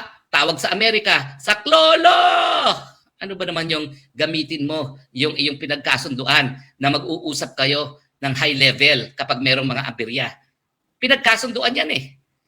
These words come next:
Sa harapan pa ni, ah, President Xi, hindi naman ginagamit. At ang palaging estilo, "Saklolo, tulong, Amerika!" Mahiya naman kayo sa sarili ninyo. Saan ka naman nakakita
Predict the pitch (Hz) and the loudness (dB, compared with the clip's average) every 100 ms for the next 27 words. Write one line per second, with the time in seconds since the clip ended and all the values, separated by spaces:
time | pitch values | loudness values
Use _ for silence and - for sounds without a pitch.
0 | _ - 175 190 190 202 214 214 208 196 | _ -4 -2 0 0 0 2 2 2 4
1 | 185 180 185 - 190 165 180 185 - 269 | 4 4 2 -2 -4 -4 -4 -4 -6 -8
2 | 180 - _ 311 311 247 185 175 175 220 | -8 -12 _ -4 4 4 4 -2 0 2
3 | 233 220 269 269 180 - _ 165 165 165 | 2 4 0 0 -2 -6 _ 0 2 2
4 | 175 160 175 170 170 - 233 190 - - | 2 2 2 -2 -8 -4 -4 -2 -4 -8
5 | - 294 285 294 311 311 311 320 330 330 | 0 4 4 4 4 6 4 6 6 6
6 | 330 - 381 311 320 320 330 320 311 294 | 2 -2 -4 -2 2 2 2 0 4 4
7 | 294 285 240 160 135 - 123 123 123 110 | 4 0 0 0 0 0 -6 -8 -10 -10
8 | 107 101 107 254 - _ _ _ _ - | -10 -10 -12 -12 -18 _ _ _ _ -20
9 | 131 127 131 135 123 120 113 123 120 208 | -8 -6 -2 0 0 0 -2 -4 -6 -10